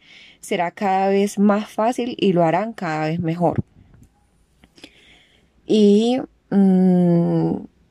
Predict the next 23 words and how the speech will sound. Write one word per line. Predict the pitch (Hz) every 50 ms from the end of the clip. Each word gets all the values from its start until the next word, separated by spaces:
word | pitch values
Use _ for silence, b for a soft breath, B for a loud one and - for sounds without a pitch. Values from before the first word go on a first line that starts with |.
| _ _ _ _ _ - - -
por | - 233 220
último, | 226 208 196 214 214 226 240
les | 233 220 196
diría | 175 180 180 170 175 170
también | 175 - 196 180 165 175 165 160 160 165
que | - 202 185 185
crean | - - 190 185 175 175
en | 185 208
sus | 208 - 220 -
capacidades | - 208 196 - 170 175 - - 170 165 156 156 151 160 196 214 233 - - b b b b b b b b b -
y | 208
que | 185 - - 196
sea | 196 - - - 202 208 220 233
lo | 240 247 -
que | - 202
decidan | 180 180 175 - - 170 165 170 185
hacer, | 180 180 - - 202 214 233 -
que | - - 190
lo | 190 165
hagan | 151 147 156 165 170 170
con | - - - 170 160
el | 156 151 151
alma. | 151 151 151 151 156 160 - _